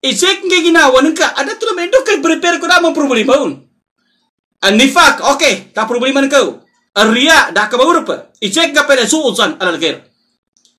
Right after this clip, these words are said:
Nginto, da mawa ka kwintan ka kanu pagisan ka manusia. Dia mau ka pagkape pagisan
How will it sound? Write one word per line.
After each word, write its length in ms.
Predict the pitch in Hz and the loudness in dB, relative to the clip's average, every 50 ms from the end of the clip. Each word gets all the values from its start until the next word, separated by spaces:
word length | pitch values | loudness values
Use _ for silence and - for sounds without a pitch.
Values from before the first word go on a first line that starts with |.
| _ _ | _ _
Nginto, 680 | 190 240 311 339 - - - 214 156 127 - - _ _ | -2 0 2 0 0 -2 -4 -6 -8 -8 -12 -16 _ _
da 320 | - - 226 254 254 254 | -6 -4 -2 -2 -2 -2
mawa 320 | 262 277 285 285 285 277 262 | -2 -2 -2 -2 -2 -2 -4
ka 60 | - | -4
kwintan 400 | 285 320 320 294 269 302 285 277 | -4 -6 -6 -4 -2 -2 -2 -2
ka 80 | 262 254 | -4 -6
kanu 240 | - 254 254 247 | -6 -6 -4 -4
pagisan 400 | 247 240 214 214 277 294 277 277 | -4 -6 -4 -2 -2 -2 -2 -2
ka 80 | 269 262 | -2 -2
manusia. 420 | 262 285 277 - - 349 277 - - - _ _ _ _ _ _ _ _ _ | -2 -2 -4 -4 -4 -6 -6 -8 -12 -16 _ _ _ _ _ _ _ _ _
Dia 160 | - 311 311 | 0 0 2
mau 240 | 320 370 381 381 381 | 4 4 4 2 2
ka 160 | 370 370 311 | 0 -2 -2
pagkape 560 | - 339 311 - - 302 285 359 359 381 381 - | -2 -2 -4 0 0 0 0 0 -2 -4 -2 -2
pagisan 480 | 330 294 302 302 277 330 349 349 320 | -2 0 0 0 0 0 0 0 0